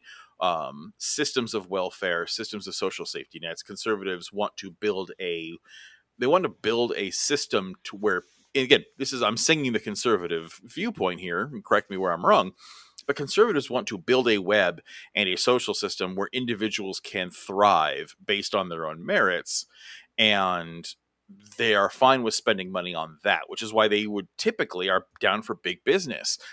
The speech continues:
They believe in tax cuts. Um, they believe in representation of business in government. They believe in building roads and bridges. They believe in building military.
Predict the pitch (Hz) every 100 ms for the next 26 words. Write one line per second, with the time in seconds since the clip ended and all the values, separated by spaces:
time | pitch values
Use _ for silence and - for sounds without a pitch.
0 | - 101 92 87 87 85 - 147 160 -
1 | - 82 - - - - - - 87 82
2 | 85 - 101 95 98 80 87 90 - 98
3 | 90 98 117 113 104 101 - 110 - 107
4 | 85 87 101 147 160 87 - 107 98 135
5 | 104 73 82 98 101 104 90 92 98 98
6 | 101 101 92 90 113 110 90 131 156 80
7 | - 90 101 - 104 151 85 - - -
8 | - _ 95 92 98 107 110 104 104 110
9 | 107 127 147 104 - 78 - _